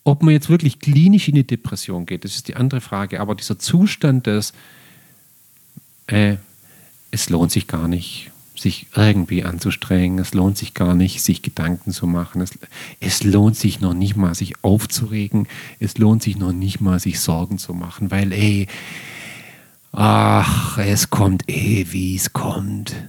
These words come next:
Also, okay, jetzt würde ich sagen, ducken wir uns einfach und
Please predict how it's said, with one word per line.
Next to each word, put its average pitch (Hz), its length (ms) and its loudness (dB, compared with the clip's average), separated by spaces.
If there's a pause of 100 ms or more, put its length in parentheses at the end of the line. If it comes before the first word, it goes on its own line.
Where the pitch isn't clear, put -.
(400)
Also, 104 640 2
okay, 95 520 -4 (500)
jetzt - 220 -2
würde 101 140 4
ich 92 60 0
sagen, 95 480 -2 (280)
ducken - 280 2
wir 92 80 4
uns 85 200 -2
einfach 92 580 -4
und 87 320 -6